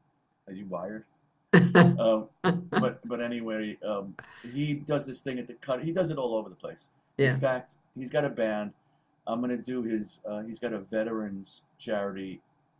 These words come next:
Speaker 1: in, at the Jersey Shore in November that I'm gonna do. But he played at the Cutting Room. So he said, "Why don't you come down?" Benny was the keyboard player and the musical director.
Speaker 2: Benny Harrison?
Speaker 1: Yeah.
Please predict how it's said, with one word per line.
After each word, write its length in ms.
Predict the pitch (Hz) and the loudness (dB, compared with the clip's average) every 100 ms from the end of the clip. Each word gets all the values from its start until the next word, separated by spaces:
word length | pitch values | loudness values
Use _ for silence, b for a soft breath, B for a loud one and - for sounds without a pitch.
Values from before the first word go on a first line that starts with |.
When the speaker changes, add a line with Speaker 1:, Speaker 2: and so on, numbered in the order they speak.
| _ _ _ _ _ _ - | _ _ _ _ _ _ -12
Speaker 1:
in, 800 | 110 101 101 98 98 98 95 - _ _ _ _ _ _ _ - | -8 -8 -8 -8 -10 -10 -12 -14 _ _ _ _ _ _ _ -18
at 80 | 98 | -12
the 60 | 110 | -8
Jersey 340 | 135 123 117 | -6 -6 -6
Shore 280 | 110 123 113 | -6 -2 -2
in 60 | 101 | -2
November 440 | 90 107 98 92 | -4 -4 -4 -6
that 140 | 82 80 | -8 -10
I'm 120 | 82 | -10
gonna 140 | 85 85 | -16 -16
do. 220 | 85 71 _ _ _ _ _ - - | -16 -18 _ _ _ _ _ -16 0
But 120 | 139 | 2
he 100 | 160 | 2
played 280 | 156 170 160 | 2 0 0
at 60 | 165 | -4
the 60 | |
Cutting 320 | 170 208 160 | 0 0 0
Room. 140 | 92 - | -6 -12
So 200 | - 120 | -6 -6
he 60 | 120 | -4
said, 220 | 131 117 | -8 -4
"Why 120 | 131 | -4
don't 140 | 147 | -6
you 60 | 151 | -8
come 180 | 156 147 | -6 -4
down?" 360 | 110 104 110 110 | -4 -4 -6 -4
Benny 480 | 131 135 147 147 - _ | -2 0 0 0 -4 _
was 220 | 110 120 113 | -10 -8 -8
the 300 | 113 110 110 | -4 -4 -4
keyboard 320 | - 110 104 - | -8 -6 -6 -4
player 280 | 110 104 101 | -4 -4 -6
and 100 | 98 | -8
the 140 | 92 98 | -8 -10
musical 280 | 101 - | -12 -14
director. 100 | 175 | 2
Speaker 2:
Benny 240 | 214 226 226 | 10 12 12
Harrison? 580 | 208 226 269 330 381 440 - | 12 12 12 4 2 0 -10
Speaker 1:
Yeah. 240 | - - | -2 0